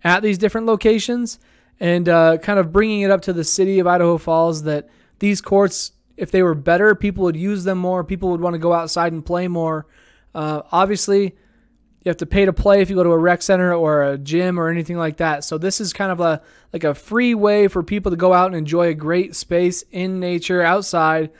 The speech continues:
get some sun rays, get a workout in, and have a good time, meet new people, you know, all those kinds of things. And, uh, I landed on a name for it, and I, I'm not sure if I want to announce it yet, but screw it, I'm gonna do it anyways.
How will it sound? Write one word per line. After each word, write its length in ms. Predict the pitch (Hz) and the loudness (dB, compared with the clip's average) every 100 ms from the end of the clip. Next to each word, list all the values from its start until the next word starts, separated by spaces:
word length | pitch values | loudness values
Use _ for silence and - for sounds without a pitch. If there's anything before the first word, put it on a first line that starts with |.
| _ _ - | _ _ 0
get 160 | 202 | 0
some 180 | - 196 | 0 -4
sun 300 | 156 196 196 | 0 2 4
rays, 500 | 185 190 185 180 170 _ _ _ | 4 6 6 6 2 _ _ _
get 140 | - 175 | 0 2
a 40 | |
workout 540 | 160 180 180 190 175 175 | 4 4 4 4 4 4
in, 320 | 170 170 - - | 0 -4 -10 -10
and 200 | 175 160 | -6 -4
have 180 | 165 | -4
a 40 | 165 | -2
good 200 | 160 151 | -6 -6
time, 320 | 170 156 135 | -4 -4 -2
meet 180 | 160 175 | -4 -4
new 140 | 170 | -6
people, 440 | 160 175 165 170 165 | -6 -8 -2 0 0
you 100 | 156 | -2
know, 120 | 143 | -4
all 240 | 175 185 | 0 0
those 180 | 185 165 | 0 -2
kinds 280 | - 160 147 | -6 -8 -8
of 100 | 135 | -8
things. 420 | 156 131 123 - _ _ _ _ - | -6 -6 -10 -16 _ _ _ _ -8
And, 280 | 160 160 160 | -4 -2 0
uh, 40 | |
I 140 | 156 | 0
landed 400 | 165 196 262 240 | 2 2 4 4
on 140 | 240 220 | 4 2
a 60 | |
name 340 | 208 240 262 202 | 2 2 0 0
for 260 | 175 156 | 4 4
it, 240 | 151 156 _ _ _ _ _ _ _ _ _ - | 4 0 _ _ _ _ _ _ _ _ _ -10
and 80 | 180 | -2
I, 100 | 165 | 0
I'm 200 | 170 175 | 0 -2
not 180 | 180 190 | 0 0
sure 140 | 202 | 0
if 80 | 180 | 2
I 20 | |
want 200 | 190 180 | 2 2
to 60 | 180 | 0
announce 340 | 170 175 165 | 0 -2 -4
it 80 | 156 | -4
yet, 240 | 160 139 156 | -4 -4 -2
but 260 | 147 143 _ _ _ _ _ _ | -4 -4 _ _ _ _ _ _
screw 420 | - - 180 170 | -14 0 2 4
it, 60 | |
I'm 80 | 147 | 2
gonna 180 | 156 160 | -2 -2
do 140 | 156 | 0
it 80 | 156 | 0
anyways. 500 | 156 151 143 131 - | 0 0 -2 -4 -8